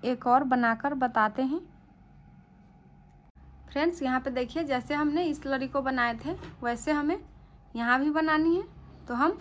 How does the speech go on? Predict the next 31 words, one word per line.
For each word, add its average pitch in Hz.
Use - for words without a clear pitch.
एक 247
बार 254
और 254
बनाकर 262
बता 262
देते 226
हैं। 262
यहाँ 226
पे 247
देखिए 240
उनको 254
बांधनी 247
है 320
इस 233
तरीके 262
से 370
और 294
ये 311
नीचे 277
वाली 285
भाग 277
को 285
भी 302
बांध 240
लेना 262
है। 262
यहाँ 262
से 349
देखिए 214
बांध 240
कर 349